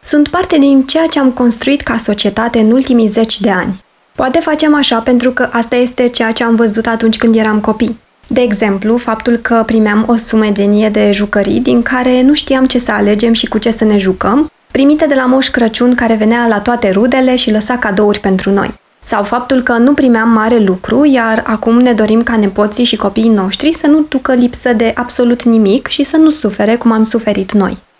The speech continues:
Poate că risipa aceasta este pur și simplu influența pe care ceilalți o au asupra noastră, fie că vorbim de reclame sau de familie, prieteni sau cunoștințe.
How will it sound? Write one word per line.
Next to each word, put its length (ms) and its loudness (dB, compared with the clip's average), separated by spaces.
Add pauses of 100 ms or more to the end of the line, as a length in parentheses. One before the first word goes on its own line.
(140)
Poate 260 -2
că 80 -2
risipa 460 0
aceasta 440 -2
este 240 0
pur 180 -2
și 180 0
simplu 360 2
influența 520 0
pe 140 -4
care 240 -2
ceilalți 680 -2
o 60 -2
au 160 0
asupra 380 -2
noastră, 420 -2 (160)
fie 220 -2
că 100 -2
vorbim 360 2
de 80 2
reclame 600 0
sau 260 -2
de 100 -4
familie, 580 0
prieteni 500 -2
sau 140 -4
cunoștințe. 680 -2